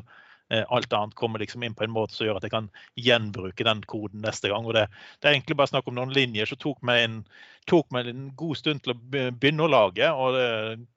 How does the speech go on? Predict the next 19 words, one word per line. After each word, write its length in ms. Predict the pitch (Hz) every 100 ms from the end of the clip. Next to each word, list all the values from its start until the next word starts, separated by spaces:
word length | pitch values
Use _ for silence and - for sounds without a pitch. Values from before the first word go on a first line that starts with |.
| _ -
tar 160 | 135
meg 220 | 117 113 110
et 120 | _
par 160 | 139 120
minutter 320 | 113 117 113
i 80 | 113
ny 80 | 110
og 80 |
ne 160 | 110 104
når 80 | 104
jeg 80 | 104
legger 180 | 104 -
til 160 | 107 110
en 80 |
ny 80 | 113 107
applikasjon, 480 | 92 104 110 - 117
men 160 | 123
jeg 80 | 123
bruker 240 | 123 117